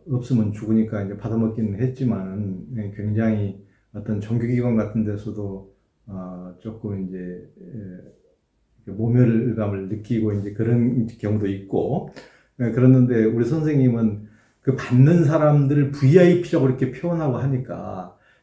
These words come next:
그게 이렇게 인식 자체를 이렇게, 예, 바꿔주니까, 야, 이게 굉장히, 야, 이게, 예, 너무나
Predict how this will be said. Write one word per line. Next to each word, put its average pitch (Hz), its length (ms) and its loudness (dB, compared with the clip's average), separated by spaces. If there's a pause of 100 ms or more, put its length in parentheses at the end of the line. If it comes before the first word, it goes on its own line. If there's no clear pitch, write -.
그게 143 560 4 (140)
이렇게 127 240 0
인식 214 420 8
자체를 131 480 2
이렇게, 107 560 -2
예, 110 220 -8
바꿔주니까, 98 1040 -2 (640)
야, - 380 -14 (600)
이게 107 280 -8
굉장히, 98 640 -6
야, 76 400 -16 (100)
이게, 113 380 -8 (680)
예, 92 100 -10
너무나 117 960 -2